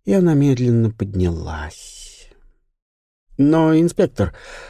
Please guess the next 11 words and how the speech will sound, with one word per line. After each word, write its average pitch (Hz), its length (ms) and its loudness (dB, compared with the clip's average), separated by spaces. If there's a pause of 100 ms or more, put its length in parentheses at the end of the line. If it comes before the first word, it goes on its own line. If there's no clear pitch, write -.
(180)
завтра 139 540 -2
похороны 160 560 0
дяди", — 170 460 -2 (220)
сказал 95 460 -2
Лео. 76 400 -8 (1500)
Она 98 240 0
посмотрела 107 680 -2
на 147 120 -2
него 123 340 -2 (220)
и 110 120 -10
усмехнулась. - 1300 -10